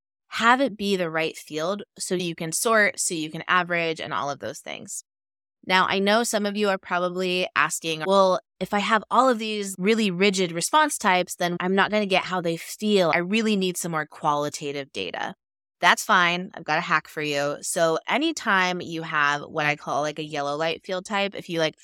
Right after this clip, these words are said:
want these, like, open-ended responses, just know that those open-ended responses, the point of those is to see where your clients are at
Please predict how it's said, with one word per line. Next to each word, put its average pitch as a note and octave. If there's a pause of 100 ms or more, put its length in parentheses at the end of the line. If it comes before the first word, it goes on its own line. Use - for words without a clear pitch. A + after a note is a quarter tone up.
(180)
want F#3
these, G#3
like, G3
open-ended D#3+
responses, E3 (440)
just -
know E3
that F#3
those C4+
open-ended E3+
responses, E3 (420)
the G3
point A#3+
of C4
those F3
is F3
to -
see F#3
where G3+
your F3+
clients D#3
are D#3+ (120)
at F3